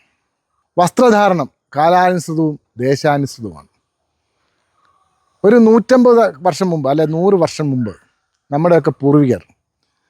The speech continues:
ഷർട്ടും പാൻറ്റും ടൈയും ഒന്നും ധരിച്ചായിരുന്നില്ല നടന്നിരുന്നത്. വെറും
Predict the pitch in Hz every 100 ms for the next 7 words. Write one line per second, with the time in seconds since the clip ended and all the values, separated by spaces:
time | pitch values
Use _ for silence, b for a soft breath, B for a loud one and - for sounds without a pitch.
0 | - - 160 220 226 175 170 170 170 -
1 | _ _ _ _ _ 147 160 170 131 139
2 | 143 123 127 147 139 139 147 120 117 104
3 | 104 92 82 _ _ _ _ _ _ _
4 | _ _ _ _ 135 170 196